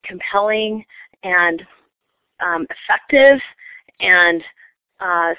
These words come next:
so desirable that students across the state will start finding that they really are, um, motivated to look to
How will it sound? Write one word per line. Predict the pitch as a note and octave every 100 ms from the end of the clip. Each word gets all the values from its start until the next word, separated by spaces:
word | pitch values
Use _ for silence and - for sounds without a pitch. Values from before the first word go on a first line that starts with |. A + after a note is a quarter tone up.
| -
so | - A#3 A#3+
desirable | G3 F3+ F3 G#3 A3 F#3+ E3 D#3+ - - _ _
that | G3 F#3 - -
students | A#3 A#3 G3+
across | G3 F3+ F3 -
the | -
state | - A3
will | F3+ F3 - - _ _
start | - G3 - -
finding | A#3 D4 A3
that | F#3+ F3
they | F3+
really | F#3 F#3+ F3
are, | F#3 F3+ - - _ _ _ _
um, | F#3+ F3+ F3 E3+ E3 _ _ _ - _ _ _ _ _ -
motivated | F#3+ A#3 D4 F3+ D3 E3 E3 - - - _ _ _ -
to | -
look | F#3+ F#3+ A3 - - - - _ -
to | G#3+ F#3 C#3